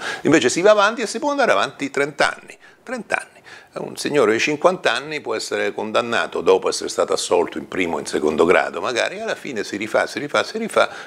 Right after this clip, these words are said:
e dopo trenta anni, dopo trentacinque, quanti si vuole, non c'è più prescrizione. Mm, quindi che cosa succede? Eh, succede che non ci sarà un grande vantaggio per la giustizia, ma ci sarà un allentamento dei tempi. Perché? Perché se oggi il magistrato ha fretta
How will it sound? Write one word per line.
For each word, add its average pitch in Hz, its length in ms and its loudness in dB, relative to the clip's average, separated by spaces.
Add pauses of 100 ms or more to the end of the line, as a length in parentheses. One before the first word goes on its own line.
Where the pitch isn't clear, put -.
e - 80 -6
dopo 110 260 2
trenta 120 360 0
anni, 123 200 0
dopo - 160 -6
trentacinque, 104 680 0
quanti 190 260 0
si 98 120 -2
vuole, 73 180 2
non 131 160 4
c'è 127 160 2
più - 240 -2
prescrizione. - 640 -8 (680)
Mm, 92 200 6
quindi 139 260 2
che 113 140 2
cosa 135 220 4
succede? 92 540 -2 (380)
Eh, 87 440 0
succede 113 440 2
che 117 140 2
non 131 180 -2
ci 139 140 -4
sarà 151 240 4
un 123 120 -2
grande 107 440 0
vantaggio 82 560 -4
per 80 120 -8
la 78 120 -6
giustizia, - 640 -8 (200)
ma 175 160 2
ci 214 140 -2
sarà 190 260 4
un 180 120 2
allentamento 160 720 4
dei 139 160 2
tempi. 113 400 2
Perché? 135 480 2 (280)
Perché 131 360 2
se 156 240 4
oggi 143 640 2
il 135 140 2
magistrato 120 680 2
ha - 40 6
fretta - 840 2